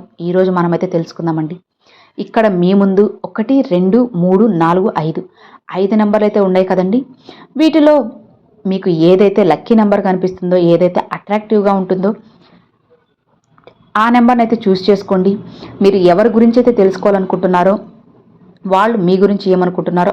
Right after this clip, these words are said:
అన్నీ కూడా తెలుసుకుందాం అన్నమాట. వా-, ఆ వ్యక్తి మీ గురించి ఏం ఆలోచిస్తున్నారు, అతని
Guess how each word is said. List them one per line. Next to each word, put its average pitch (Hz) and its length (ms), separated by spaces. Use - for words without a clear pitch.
అన్నీ 165 260
కూడా 175 200
తెలుసుకుందాం 165 460
అన్నమాట. 156 300
వా-, 180 180
ఆ 185 60
వ్యక్తి 170 320
మీ 190 160
గురించి 185 220
ఏం 196 80
ఆలోచిస్తున్నారు, 180 640
అతని 269 220